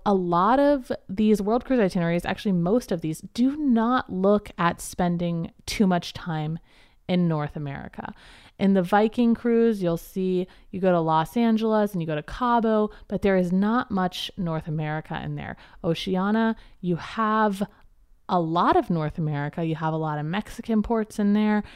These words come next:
You have a lot of Central American ports in there. And then you go down South America to Antarctica,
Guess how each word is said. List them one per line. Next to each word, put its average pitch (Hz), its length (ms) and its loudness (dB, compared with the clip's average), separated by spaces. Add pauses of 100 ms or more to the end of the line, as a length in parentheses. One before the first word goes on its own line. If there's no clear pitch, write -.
(220)
You 170 120 0
have 156 280 0
a 147 100 -2
lot 147 460 -2
of 143 320 -8
Central 156 380 -4
American 240 480 2
ports 220 320 -2
in 214 80 4
there. 220 180 4
And 202 100 -2
then 165 120 0
you 151 80 -4
go 151 100 -2
down 196 880 2 (760)
South 175 340 6
America 170 680 0 (120)
to - 140 -4
Antarctica, 156 680 -6